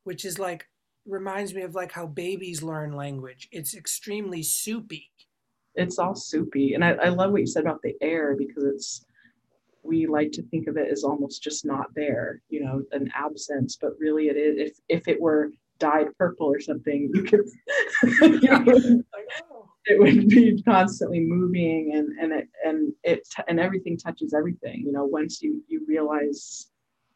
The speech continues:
Speaker 2: you know, how sound, you know, the, the physical nature of sound, the waves, the air, everything touches, and that's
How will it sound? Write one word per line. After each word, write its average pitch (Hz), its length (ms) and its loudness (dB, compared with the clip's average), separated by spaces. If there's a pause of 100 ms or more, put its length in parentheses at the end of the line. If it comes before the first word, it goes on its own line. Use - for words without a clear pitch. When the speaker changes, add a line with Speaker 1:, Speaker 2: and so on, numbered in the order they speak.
(200)
Speaker 2:
you 156 100 -6
know, 147 200 -4
how 160 180 -2
sound, 151 480 -6
you 156 120 -2
know, 143 160 -4
the, - 240 -6
the 139 220 -4 (320)
physical 151 720 -4
nature 147 320 -2
of 147 100 -8
sound, 151 720 -4
the 151 160 -8
waves, 151 720 -4
the - 160 -6
air, 156 520 -4 (800)
everything 165 480 -4
touches, 139 600 -4
and 147 140 -4
that's - 640 -6